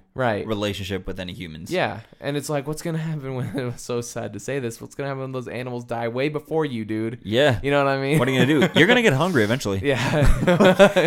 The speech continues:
Speaker 2: to
Speaker 1: <laughs> Exactly.
Speaker 2: kill some of those.
Speaker 1: Yes, exactly.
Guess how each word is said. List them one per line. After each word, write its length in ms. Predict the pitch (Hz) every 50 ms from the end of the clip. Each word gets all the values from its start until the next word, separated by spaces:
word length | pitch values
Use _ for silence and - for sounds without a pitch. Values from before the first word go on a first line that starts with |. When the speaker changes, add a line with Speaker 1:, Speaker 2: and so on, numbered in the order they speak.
| 160
Speaker 2:
to 80 | - 165
Speaker 1:
<laughs> 20 |
Exactly. 480 | 147 151 139 156 - 160 156 - 139 123
Speaker 2:
kill 120 | 170 151
some 160 | 127 - 147
of 60 | 139 117
those. 240 | 101 101 107 104
Speaker 1:
Yes, 280 | - 131 127 117 110 104
exactly. 640 | 120 113 117 127 123 117 113 113 113 107 95 104 -